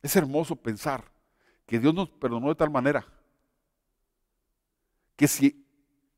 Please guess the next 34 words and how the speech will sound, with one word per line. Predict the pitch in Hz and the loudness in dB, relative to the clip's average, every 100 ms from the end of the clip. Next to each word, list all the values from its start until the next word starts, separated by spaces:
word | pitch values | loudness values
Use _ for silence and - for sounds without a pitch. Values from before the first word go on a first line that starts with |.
| _ _ _ _ | _ _ _ _
que | 143 | 0
si | - | 4
ahorita | 139 170 165 | 4 4 6
yo | 175 | 6
pudiera, | 180 196 165 147 180 165 | 6 4 8 8 8 2
tuviera | - 160 185 | 2 8 8
el | 226 | 8
privilegio | 175 196 175 165 170 190 196 | 4 2 4 4 6 6 8
de | 175 | 10
ir | 165 | 10
al | 170 | 8
cielo | - 170 185 180 - _ | 6 6 6 2 0 _
y | 147 | 0
pregun-, | 147 156 147 160 - | 2 4 4 2 -4
y | |
preguntarle | 151 - 135 139 151 151 147 196 190 | -12 -16 -20 -12 -2 0 4 6 8
a | |
Dios | 180 170 | 6 6
sobre | 185 170 143 - _ _ _ _ - | 4 6 4 2 _ _ _ _ 2
los | 151 143 | 8 8
libros, | 147 170 170 165 - - - - _ _ _ _ _ _ _ _ - | 8 6 6 2 0 -12 -14 -20 _ _ _ _ _ _ _ _ -6
donde | 127 | -2
está | 151 | -2
todo, | - 180 175 - _ _ _ | 0 2 0 -2 _ _ _
todo | - 190 165 | 2 6 8
grabado, | 131 123 131 120 | 8 8 8 6
¿no? | 113 _ _ _ _ _ _ _ - | 0 _ _ _ _ _ _ _ 4
"¿Dónde | 165 | 6
están | 190 208 | 8 6
mis | 220 | 4
pecados?". | - - 180 170 151 - _ _ _ _ _ _ _ _ - | 2 6 8 8 6 -6 _ _ _ _ _ _ _ _ -6
"No | 180 | -2
hay | 208 | -2
pecado. | 208 - 190 254 302 | -4 -6 -2 -2 -2